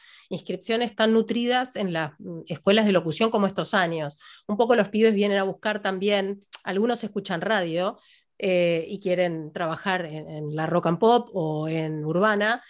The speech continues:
pero muchos también quieren mejorar lo que ya están haciendo en Twitch. Eh, entonces, es muy loco, porque ahí empezamos a, a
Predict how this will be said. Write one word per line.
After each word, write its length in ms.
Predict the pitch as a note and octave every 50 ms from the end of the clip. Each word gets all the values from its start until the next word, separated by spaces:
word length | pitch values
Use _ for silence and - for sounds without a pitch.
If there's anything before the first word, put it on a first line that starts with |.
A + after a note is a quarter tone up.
| - - - _ _ _ _ _
pero 200 | - F#3+ G#3 G#3
muchos 580 | A3+ B3+ D4 C#4+ - D4+ C#4 C4+ C4+ - -
también 540 | _ A3 G#3 A3 B3 D4 E4 D#4 B3+ G3+ E3
quieren 560 | - - - G#3+ G#3 G#3+ G#3 G3+ F#3+ F3+ F3
mejorar 480 | F3 F3 E3+ - - F#3+ G3+ A#3+ C#4+ D4
lo 120 | C#4+ B3+
que 80 | - F3+
ya 120 | - B3+
están 180 | B3+ - C4 A3+
haciendo 240 | G#3 - C#4 C#4 C4+
en 140 | A3 G#3 G#3
Twitch. 500 | C#4 C4+ A3 - - - - - _ _ _ _ _ _ _ _ _ _ _ _ _ _ _ _ _ _ _ _ _ _ _
Eh, 300 | - G3+ F3+ E3+ E3 D#3+
entonces, 640 | D#3 E3 D#3 - A#3+ A#3+ B3+ B3 C4+ A#3+ A#3 - -
es 180 | - B3 A3 G3
muy 140 | G#3 A#3 B3
loco, 460 | C4+ C4+ A#3 - F#3 E3 D3+ D3+ _ _ _ _ _
porque 840 | - F3+ E3 E3 - - F3+ E3+ E3 E3 E3 D#3+ D#3+ D#3 D3+ D3+ D#3
ahí 440 | D#3 E3 E3 F3+ G3 A3 A#3+ B3+ B3+
empezamos 680 | A3 G3+ G3+ F#3 - - G3 F#3+ F#3+ F#3+ F#3 F3 - -
a, 520 | F3+ E3 D#3+ D#3+ D#3+ D#3 D3+ D3+ D3+ D#3 D3+
a 100 | D3+